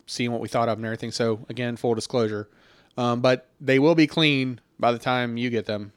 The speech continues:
Uh, they are, well, they already are clean, but, um,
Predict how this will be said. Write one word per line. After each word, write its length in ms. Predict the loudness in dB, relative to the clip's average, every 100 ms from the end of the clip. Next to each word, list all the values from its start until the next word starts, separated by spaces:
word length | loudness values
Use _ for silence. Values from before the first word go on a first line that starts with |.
| -12
Uh, 140 | -8 -4
they 220 | 0 0
are, 120 | 0 -2
well, 220 | -4 -4 -8 _ -6
they 120 | -4
already 160 | -2 -4
are 120 | -8
clean, 420 | -10 -10 -10 -10
but, 200 | -8 -8 -10 _ _ _ _ -10
um, 440 | -6 -6 -8 -10